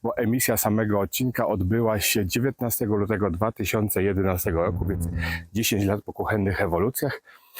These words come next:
Eee, co można w tym miejscu zastać? Powiem wam podobnie jak w innych restauracjach, bo wiecie, że tych restauracji trochę już odwiedziłem pod Prosiakiem. Trochę tych restauracji odwiedziłem i oczywiście pod Prosiakiem, e,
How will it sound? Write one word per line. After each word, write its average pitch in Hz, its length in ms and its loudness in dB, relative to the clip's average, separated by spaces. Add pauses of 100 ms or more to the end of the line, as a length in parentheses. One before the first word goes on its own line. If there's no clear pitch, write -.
(540)
Eee, 113 840 2 (260)
co 160 140 -2
można 139 240 2
w 120 60 -2
tym 120 420 2
miejscu 127 300 0
zastać? 127 360 0
Powiem 127 260 -2
wam 110 180 0
podobnie 143 340 0
jak 127 200 -2 (320)
w 220 40 -4
innych 202 220 0
restauracjach, 117 420 0
bo 107 140 2
wiecie, 131 180 2
że 113 100 2
tych 113 140 -2
restauracji 107 480 0
trochę 110 220 -2
już 101 160 0
odwiedziłem 104 560 2
pod 98 140 -6
Prosiakiem. 107 560 -4 (680)
Trochę 127 200 -2
tych 123 140 2
restauracji 120 460 2
odwiedziłem 117 360 2
i 127 40 2
oczywiście 117 400 0
pod 117 180 -4
Prosiakiem, 117 460 0 (160)
e, 107 280 2